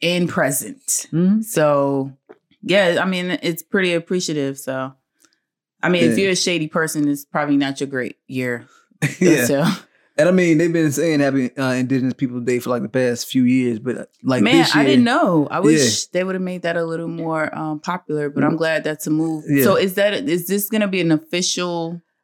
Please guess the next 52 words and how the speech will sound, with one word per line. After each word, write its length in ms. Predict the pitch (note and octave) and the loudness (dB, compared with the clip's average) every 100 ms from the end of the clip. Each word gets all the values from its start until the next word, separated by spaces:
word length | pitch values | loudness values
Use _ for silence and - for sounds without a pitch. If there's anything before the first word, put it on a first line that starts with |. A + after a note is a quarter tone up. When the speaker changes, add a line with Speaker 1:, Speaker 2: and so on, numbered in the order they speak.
| _ - | _ 0
Speaker 2:
It's, 320 | B3+ - - | 2 2 2
I 100 | G#3 | 4
mean, 220 | G3 E3 | 4 4
for 160 | C#3 D#3+ | 2 0
us, 140 | B2 | -2
it's 100 | A#2 | -6
official. 380 | A2 B2+ A#2 C3 | -6 -6 -2 2
I 20 | |
mean, 220 | D3+ C#3 | 2 2
I 160 | D3+ D#3+ | 4 2
didn't 180 | D3+ C#3 | 2 -2
see 140 | D3 | -2
Columbus 340 | D3 D3 C#3 | -2 0 0
Day 140 | B2+ C3 | 0 0
one 180 | C3+ C3 | 0 -2
time. 240 | C3 B2 | -2 -2
I 40 | |
didn't 200 | B2 E3+ F3+ | 0 2 4
even 140 | D3 | 4
know 140 | D#3 | 4
it 100 | D#3 | 2
was, 220 | C#3 B2+ - | 0 -4 -4
like, 240 | C#3+ C3 | -2 -2
today 440 | C3+ C3 D3+ A2 - _ - | -2 -2 0 -2 -8 _ -6
that 280 | B2+ A#2+ - _ | -4 -4 -8 _
it 60 | D3 | -2
was 120 | B2+ | 0
Indigenous 360 | A#2+ C3 B2 A#2+ | 0 -2 -4 -4
Peoples 240 | B2+ A2+ | -6 -6
Day 100 | A#2+ | -8
because 220 | A#2 B2+ | -6 -2
I 80 | C3+ | -2
hadn't 160 | B2+ B2 | -2 -2
seen 180 | C3 C3+ | -2 -2
anything 340 | C3+ B2+ B2+ | -2 -2 -4
for 180 | C#3+ C3+ | -2 -2
it 40 | A#2+ | 0
until 140 | B2 | -2
I 20 | |
was 200 | B2 B2 _ _ _ _ | -2 -4 _ _ _ _
on 160 | - C#3+ | -2 0
social 300 | - C#3 B2+ | 2 0 0
media. 380 | C#3+ C3 A#2 A2+ _ _ _ | 2 2 0 -4 _ _ _
Speaker 1:
Um. 480 | C3 C3 A2+ G2+ C#3 _ _ _ - | -2 0 0 -2 -4 _ _ _ -2
Speaker 2:
And 100 | B2 | 0
I 60 | A#2+ | 0
saw 200 | C3+ B2 | 0 -2
people 200 | B2 A2 | -4 -2
posting. 300 | D3+ B2+ B2 | -2 -2 -2
I'm 80 | |
like, 120 | C#3+ D#3 | -2 -2
"Okay. 320 | E3 C#3+ | -2 -6